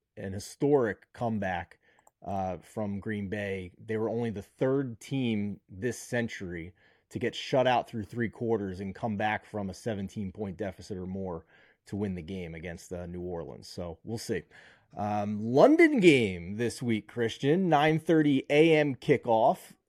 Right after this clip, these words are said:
I guess the Jaguars are the home team, uh,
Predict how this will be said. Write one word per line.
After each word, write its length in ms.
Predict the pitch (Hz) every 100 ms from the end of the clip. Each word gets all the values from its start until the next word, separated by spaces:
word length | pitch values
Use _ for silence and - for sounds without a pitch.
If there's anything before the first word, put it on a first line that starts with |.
| _ _ _ _ _ _
I 120 | 127
guess 520 | 120 101 143 151 -
the 160 | - 156
Jaguars 800 | 139 170 185 165 180 185 190 175
are 140 | -
the 100 | 196
home 280 | 175 208 214
team, 340 | - 233 254 240 -
uh, 220 | 127 127